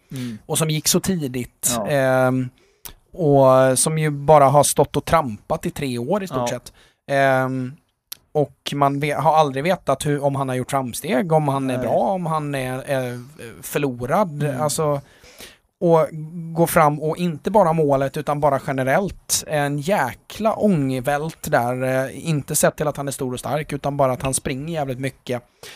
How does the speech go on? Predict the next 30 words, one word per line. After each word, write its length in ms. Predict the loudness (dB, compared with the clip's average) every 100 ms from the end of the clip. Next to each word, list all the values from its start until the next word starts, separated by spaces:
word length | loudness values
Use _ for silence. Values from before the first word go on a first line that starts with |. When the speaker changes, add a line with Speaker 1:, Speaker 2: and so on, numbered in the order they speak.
| -10
Speaker 2:
Sm-, 680 | -2 0 0 -2 2 4 4
eh, 60 | 4
smart, 640 | 4 6 8 6 2 -10 -6
snabb, 600 | -2 2 2 2 -2 -4 _ _ -14
fin 480 | -8 -4 -2 0 0
inläggsfot 680 | 2 2 0 -2 -4 -2 -2
också. 360 | 0 -2 -2 -4
Han 200 | -4 0
hade 140 | 2 2
också 260 | 0 -4
lätt 360 | -2 -2 -4 -6
kunnat, 400 | -4 -2 -2 0
eh, 160 | 0 -2 -10 -16 -8
få 140 | -2
med 180 | 0 0
sig 100 | 0
en 80 | -2
assist. 500 | -2 -4 -6 -8 -14 -16 -14 -12 -12
Fick 320 | -4 -4 -4
det 80 | -6 -2
ej, 340 | 0 2 0 -2
däremot 440 | -2 0 0 -2 -4
ett 80 | -6
gult 260 | -6 -6
kort. 360 | -8 -10 -12 -10
Speaker 1:
Ja. 220 | -6 -6 -6 -10 -12 _
Speaker 2:
Ehm, 500 | 2 6 6 4 0 -6 -10 -14
Speaker 1:
<laughs> 260 | -18 -8
Speaker 2:
men, 380 | 0 0 2 2
eh, 240 | 2 2